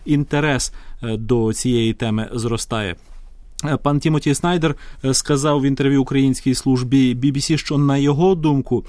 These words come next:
зацікавленість, зокрема у Сполучених Штатах Америки, де історик, е, пан Снайдер працює у Єльському університеті, зацікавленість ця завжди була дуже високою. Але зараз вона, на його думку,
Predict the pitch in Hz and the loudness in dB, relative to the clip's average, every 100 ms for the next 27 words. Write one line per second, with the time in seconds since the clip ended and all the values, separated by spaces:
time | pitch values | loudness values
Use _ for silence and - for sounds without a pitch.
0 | - - 123 143 - 143 196 226 170 135 | -12 -6 0 0 0 0 0 2 2 2
1 | - 139 123 - 147 139 131 - 135 127 | 0 -2 -2 -2 0 0 0 2 0 2
2 | - 127 123 131 120 - 127 120 - 131 | 2 2 2 0 0 -2 -4 -4 -2 -2
3 | 156 180 135 120 117 117 117 120 - 127 | -2 -2 -2 -2 -2 -2 -2 -6 -4 -4
4 | 117 110 - - - 117 123 117 127 120 | -2 -6 -12 -16 -12 -4 -4 -2 -2 -2
5 | 113 - 120 123 120 117 135 120 123 110 | -4 -4 -4 0 2 2 -2 0 0 -2
6 | 127 120 120 117 - 135 160 160 147 - | -2 -2 0 -2 -2 -2 0 -2 -2 -8
7 | - - 127 139 147 165 160 156 - 165 | -16 -8 -6 -4 -2 0 0 0 -2 -2
8 | 151 127 151 165 156 147 143 139 135 120 | 0 2 2 0 0 0 0 0 -4 0
9 | 143 143 127 127 123 120 - 117 104 113 | 2 2 2 -2 -2 -4 -2 -2 -2 -4
10 | - 123 123 127 - 117 156 196 185 - | -2 0 2 0 -2 0 2 2 0 0
11 | 135 151 151 131 131 135 135 135 | 0 0 0 0 0 0 2 0